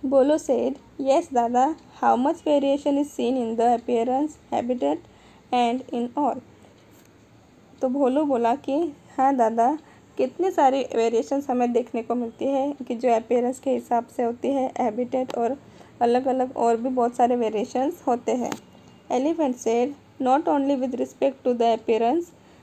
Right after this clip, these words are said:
and habitat, but also with respect to the importance also there is diversity among us।"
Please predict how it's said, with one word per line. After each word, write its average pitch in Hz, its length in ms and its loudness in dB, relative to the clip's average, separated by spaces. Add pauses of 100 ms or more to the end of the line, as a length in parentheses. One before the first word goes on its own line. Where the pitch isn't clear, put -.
(200)
and 254 180 -2
habitat, 247 400 2 (100)
but 285 260 0
also 277 460 2 (280)
with 262 160 2
respect 285 520 0
to 254 60 0
the 240 260 2
importance 254 540 0
also 247 340 2
there 240 320 2
is 247 320 -4
diversity 226 680 0
among 202 380 -2 (140)
us।" 302 200 2